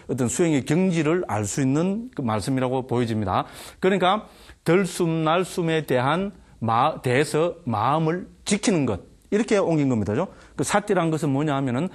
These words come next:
마음을 지키는 것. 이제 이렇게 옮겼습니다. 그죠? 그래서 지킨다는 것을 이제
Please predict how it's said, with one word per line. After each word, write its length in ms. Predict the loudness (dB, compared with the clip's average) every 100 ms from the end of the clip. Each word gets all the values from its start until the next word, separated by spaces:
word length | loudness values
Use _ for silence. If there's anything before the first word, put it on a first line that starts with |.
| -12 -8
마음을 640 | -2 0 2 2 0 -2 -6
지키는 380 | -4 -2 0 0
것. 160 | -2 -8 -16 _ -6
이제 100 | -2
이렇게 220 | 0 0
옮겼습니다. 380 | 0 -2 -2 0
그죠? 180 | -2 -4 -14 -6
그래서 360 | -2 -2 -4 -4
지킨다는 540 | -2 0 2 2 0
것을 360 | 0 0 -2 -4 -18 -20 -20 -16 -14 -12 -4
이제 100 | 0